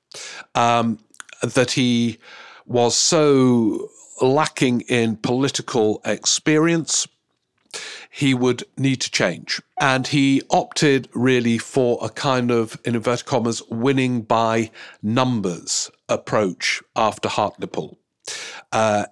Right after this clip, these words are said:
if he himself did not have the instinctive ability, as he saw it, to win a by-election like Hartlepool, he would have to lead through other means. And those other means became focus groups.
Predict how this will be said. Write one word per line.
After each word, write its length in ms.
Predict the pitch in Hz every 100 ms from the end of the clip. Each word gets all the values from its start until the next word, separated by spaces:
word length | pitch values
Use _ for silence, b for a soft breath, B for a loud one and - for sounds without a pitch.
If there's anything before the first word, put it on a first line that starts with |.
| -
if 160 | 117
he 260 | - 180 160
himself 640 | 131 113 - 143 143 -
did 160 | 117 107
not 300 | 131 101 -
have 480 | 131 117 107 - -
the 260 | 107 107 -
instinctive 1160 | 110 98 - - - 185 151 - 104 90 - B B B B B -
ability, 600 | 117 113 117 117 - 139
as 140 | 104
he 120 | - 101
saw 340 | - 120 131
it, 200 | 143 -
to 80 | 113
win 240 | 110 110
a 100 | 104
by-election 720 | 95 113 113 110 104 - 110
like 380 | 101 104 95 -
Hartlepool, 760 | - 113 104 - 104 139 143 - _ - B B B
he 160 | 147 139
would 120 | 131
have 220 | 139 -
to 240 | 139 131 -
lead 400 | 120 131 127 117
through 260 | - 120
other 200 | 117 107
means. 600 | 110 104 85 87 - - - _ B B B
And 120 | 101
those 200 | 104 104
other 200 | 117 110
means 380 | 110 127 139 131
became 460 | - 104 113 98 92
focus 520 | - 139 143 - 127
groups. 540 | - 151 160 - -